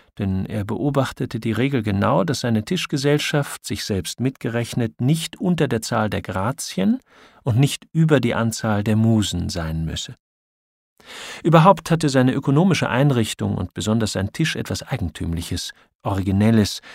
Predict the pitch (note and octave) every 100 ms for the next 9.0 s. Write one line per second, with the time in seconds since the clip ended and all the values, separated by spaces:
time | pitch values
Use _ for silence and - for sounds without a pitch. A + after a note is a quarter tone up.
0 | - - - F#2+ - G#2+ A#2 C3+ A#2+ -
1 | - D#3+ C#3 G#2+ G2+ F#2 - D#3 A#2 G2+
2 | - C3 B2+ A#2 G2+ F#2+ F2 - G#2+ B2+
3 | C3 F#2+ - F2 G#2 C3+ G#2+ - G2+ -
4 | G2+ G2 - F#2+ G2 A#2 A2 - A2 A2
5 | - - - D#3+ A#2 G2 F2+ E2+ G2 F#2
6 | F2+ - - - _ _ - C3+ - G#3
7 | A3 D#3+ C#3 B2+ D#3+ D#3+ C3+ D3 B2+ A2+
8 | A2 G2 G2+ F2 - F2 F2 F2+ E2+